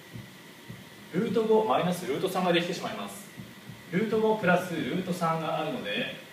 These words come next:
同じ数字の足し算引き算、公式使いましょうか。ルート二、五の二乗を引く三の二乗なので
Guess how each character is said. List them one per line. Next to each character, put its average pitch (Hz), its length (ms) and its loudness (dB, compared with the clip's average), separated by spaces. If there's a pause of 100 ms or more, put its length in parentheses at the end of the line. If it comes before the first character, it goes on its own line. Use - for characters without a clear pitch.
(120)
同 160 120 6 (100)
じ 190 60 0
数 202 260 -2
字 175 80 2
の 175 160 2
足 - 100 -6
し 170 40 -2
算 190 140 2
引 180 160 -2
き 175 80 -4
算、 135 160 2 (120)
公 208 180 6
式 208 140 2
使 196 180 0
い 190 40 4
ま 175 80 4
し - 80 2
ょ 151 60 4
う - 40 -2
か。 - 280 -4 (560)
ル 196 220 0
ー 170 40 -6
ト 180 100 2
二、 160 240 -2 (280)
五 180 120 4
の 220 120 6
二 143 160 0
乗 147 180 2
を - 100 0
引 - 0 -
く - 600 -2 (520)
三 180 380 4
の 185 80 8
二 180 140 4
乗 147 120 6
な 110 160 0
の - 140 -10
で - 340 -6